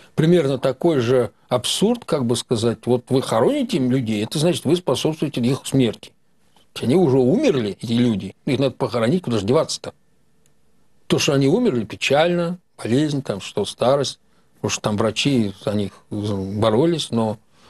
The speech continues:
борьба заканчивается иногда поражением, люди умирают, а умерших хоронят. Вот ровно то же самое относится к браку и к разводу. Если, а это не все понимают, я говорю вам,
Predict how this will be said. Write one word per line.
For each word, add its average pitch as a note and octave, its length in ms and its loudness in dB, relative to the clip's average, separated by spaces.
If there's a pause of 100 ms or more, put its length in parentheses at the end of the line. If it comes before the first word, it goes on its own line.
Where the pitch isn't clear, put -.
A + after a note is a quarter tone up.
(140)
борьба A2+ 380 2
заканчивается G#2 720 -4
иногда G2+ 200 0
поражением, A#2+ 640 0
люди G#2 180 -2
умирают, G#2+ 580 0 (300)
а C3 100 -2
умерших G#2 500 -4
хоронят. G3 360 0 (640)
Вот A2+ 160 -2
ровно E3+ 400 4
то C#3+ 160 -4
же G#2 80 -6
самое D3 360 -2
относится A2 460 -4
к G#2 120 -2
браку A2+ 600 2 (540)
и B2 120 -2
к B2+ 100 -4
разводу. G#2 500 -2 (1000)
Если, F3 800 2 (580)
а C#3+ 100 0
это B2+ 560 -2
не F#3 120 4
все A#3+ 140 0
понимают, B3 380 0
я G#2 80 -4
говорю C3 220 0
вам, G2 180 -4